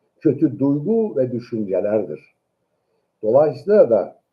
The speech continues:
yalanlamaları sebebiyle onlar için elem verici, yani Allah'ın davetini veya peygamber, elçinin davetini efendim yalanlamalarından dolayı da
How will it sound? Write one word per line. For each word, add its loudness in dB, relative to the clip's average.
yalanlamaları 2
sebebiyle 4
onlar -2
için -4
elem 2
verici, -2
yani -2
Allah'ın 0
davetini -2
veya 0
peygamber, 0
elçinin -6
davetini 0
efendim -4
yalanlamalarından 0
dolayı -2
da 2